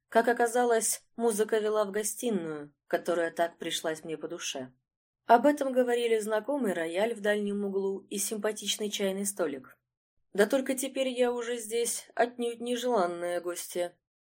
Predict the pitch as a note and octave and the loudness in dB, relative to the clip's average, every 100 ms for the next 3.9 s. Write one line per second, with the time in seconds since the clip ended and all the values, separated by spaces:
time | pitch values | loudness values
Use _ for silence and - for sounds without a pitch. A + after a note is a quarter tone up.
0 | _ - F3+ F#3 F#3 F3+ - F3+ E3+ E3 | _ -2 0 4 2 2 2 2 2 -2
1 | E3+ E3 G3+ G3+ - - - _ - E3+ | -2 0 0 -2 -12 -14 -16 _ -6 2
2 | F#3+ F#3 F#3 F3+ F3 F3 E3+ - F#3 - | 2 2 0 -2 -4 -4 -6 -6 -6 -2
3 | F#3 E3 D#3+ D3 D#3+ E3 E3+ G3+ G#3+ | -2 -2 -4 -4 -2 -2 0 -2 -4